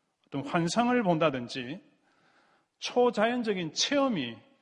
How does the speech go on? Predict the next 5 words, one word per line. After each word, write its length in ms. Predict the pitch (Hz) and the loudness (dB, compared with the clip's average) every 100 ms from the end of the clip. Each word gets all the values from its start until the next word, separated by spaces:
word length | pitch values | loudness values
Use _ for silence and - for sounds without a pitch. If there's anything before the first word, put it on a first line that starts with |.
| _ | _
필요하다고 560 | - 202 175 139 120 120 | -8 -2 0 0 -2 -6
생각합니다. 1040 | - 135 131 120 117 113 117 120 175 214 - _ _ _ _ _ _ _ _ _ _ _ _ _ | -6 -6 -8 -10 -12 -12 -10 -8 -8 -10 -16 _ _ _ _ _ _ _ _ _ _ _ _ _
하지만 420 | - 185 175 165 151 | 0 2 4 0 0
그렇지 320 | 185 202 175 | 2 2 2
않습니다. 920 | 139 139 196 170 120 117 139 214 254 | 2 2 0 0 0 -2 0 0 -2